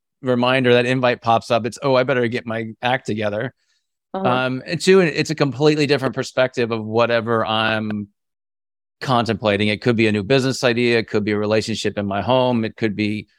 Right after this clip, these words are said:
Speaker 1: a mixture of everything. She's also got an amazing ability to sort of retain my history. And so she,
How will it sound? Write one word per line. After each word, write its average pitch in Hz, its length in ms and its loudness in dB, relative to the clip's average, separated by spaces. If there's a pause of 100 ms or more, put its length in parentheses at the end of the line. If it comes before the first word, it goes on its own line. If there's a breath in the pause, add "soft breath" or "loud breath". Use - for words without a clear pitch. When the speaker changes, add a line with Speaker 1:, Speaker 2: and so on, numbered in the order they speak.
(220)
Speaker 1:
a 110 80 0
mixture 117 440 2
of 104 80 0
everything. 113 720 0 (300)
She's - 180 -2
also 139 300 2
got 120 180 2
an 117 120 0
amazing 117 460 0
ability 113 440 0
to 104 240 -6
sort 113 240 -6
of 101 120 -6 (120)
retain 120 920 0 (600)
my 110 220 0
history. 175 500 0
And 123 140 0
so 123 140 0
she, 135 280 -2